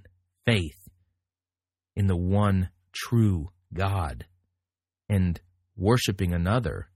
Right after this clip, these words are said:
God doesn't accept it as worship to him. So, um, let me, uh, now give to you the Dalai Lama's answer. This one is a little long, so bear with it. Um, you know, so that you,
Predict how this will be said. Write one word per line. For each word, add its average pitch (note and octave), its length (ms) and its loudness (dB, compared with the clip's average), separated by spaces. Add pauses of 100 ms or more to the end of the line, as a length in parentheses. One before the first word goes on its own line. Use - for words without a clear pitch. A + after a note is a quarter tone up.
(240)
God F#2+ 280 0
doesn't D#2+ 320 -6
accept - 400 -2
it D#2 100 -4
as D2 140 -6
worship C2+ 360 -10
to - 80 -14
him. F2+ 380 -8 (1300)
So, A#2 480 4 (140)
um, G#2 560 2 (800)
let C3 200 2
me, F3 260 4
uh, F#2+ 140 4
now A2 380 4
give G#2 280 0 (120)
to A2+ 80 2
you F#2+ 280 0
the F#2+ 120 -2
Dalai G#2+ 340 4
Lama's F#2+ 560 2
answer. E2+ 500 -4 (800)
This C#3 240 6
one G#3+ 140 6
is F3 120 4
a C3+ 60 4
little C3 360 2
long, G#2 440 2 (460)
so F#2+ 280 2
bear A#2 440 4
with G#2+ 260 2
it. - 180 -6 (580)
Um, F#2+ 520 2 (260)
you G#2+ 140 0
know, E2+ 80 0
so - 160 -2
that F2 120 -2
you, G#2 220 0